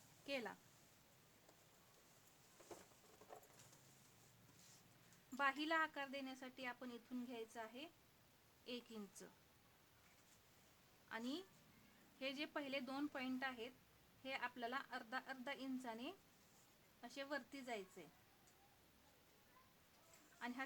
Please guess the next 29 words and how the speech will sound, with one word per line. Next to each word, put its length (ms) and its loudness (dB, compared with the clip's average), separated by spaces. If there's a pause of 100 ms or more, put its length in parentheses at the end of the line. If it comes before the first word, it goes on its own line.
तिसरा 300 4
जो 140 6 (100)
पॉइंट 280 2
आहे 100 -2
तो 200 -8
अर्धा 300 -2
इंचाने 420 0
आपल्याला 320 -4 (1120)
असा 220 0 (180)
खाली 280 8
यायचा 320 2
आहे. 100 -8 (520)
याने 180 6
काय 220 8
होतं, 300 4 (520)
खूप 200 0
सुंदर 320 6
असे 240 6
आकार 340 4 (540)
येतात 300 0
बाहीला 360 8
आणि 200 4
पानाचा 480 4
आकारही 400 2
एकदम 280 2
परफेक्ट 540 0
कट 300 0
होऊन 280 0 (540)
निघतो. 320 -2